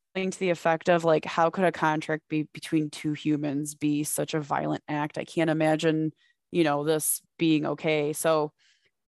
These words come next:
while she consent-, she continued to call it a violent contract, um,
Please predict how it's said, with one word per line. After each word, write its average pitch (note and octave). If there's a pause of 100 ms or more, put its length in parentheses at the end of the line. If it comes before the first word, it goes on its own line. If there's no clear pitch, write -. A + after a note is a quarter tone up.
(480)
while F#3+
she G3 (140)
consent-, G3+
she G3+
continued A#3
to G#3+
call F#3+
it F3+
a E3+
violent D#3+
contract, G3 (680)
um, D#3